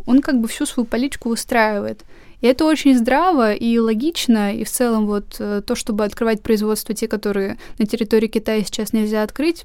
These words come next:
казалось бы, логично. Перенос, э, избыточных производственных мощностей, который произошел уже ближе к началу пояса и пути и после него, тоже довольно логичный процесс.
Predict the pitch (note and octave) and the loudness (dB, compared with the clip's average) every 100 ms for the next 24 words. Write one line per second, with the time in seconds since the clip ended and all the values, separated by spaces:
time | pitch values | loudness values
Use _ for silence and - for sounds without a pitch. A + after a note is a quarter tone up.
0 | - - G#3+ A#3 B3+ A#3 A#3+ A3 A#3+ A3+ | -10 -4 0 4 4 4 2 0 -2 -4
1 | G#3 A#3 - - - - A#3 B3 C4 C4+ | -6 -6 -10 -16 -4 2 8 8 8 6
2 | - - A3+ A3 G#3+ A3+ A3 C4 B3 - | 2 0 2 2 2 0 0 0 -2 0
3 | A3+ - A#3 A3+ A#3+ A#3+ A#3 - A3+ - | -2 2 2 4 4 2 -2 0 -2 0
4 | A3+ - D4+ F4+ F#4 - - - A3 A3 | 0 -2 -2 -2 -2 -10 -6 -4 2 4
5 | A3 A3 A3+ A3 A3+ B3+ A3+ G#3+ G3+ G#3 | 4 4 4 4 2 2 2 0 0 0
6 | G#3 G#3 G#3 G#3+ A3+ G#3+ A3 G#3+ A3 G#3 | 2 2 0 2 2 4 0 0 0 -2
7 | G#3 G#3+ G#3 - G#3 A3 - G#3+ G#3+ E4 | 0 -2 -2 -4 -4 -6 -4 -4 0 0
8 | F4 - A#3 G#3 F#3+ G3+ - - A#3+ B3+ | 2 6 6 4 0 -2 -6 0 2 2
9 | A3+ A3+ B3+ C4 C4 C4 B3 - G#3+ G3+ | 2 2 4 4 4 2 0 -2 -4 -4
10 | G3 - G2+ - - | -6 -6 -8 -8 -14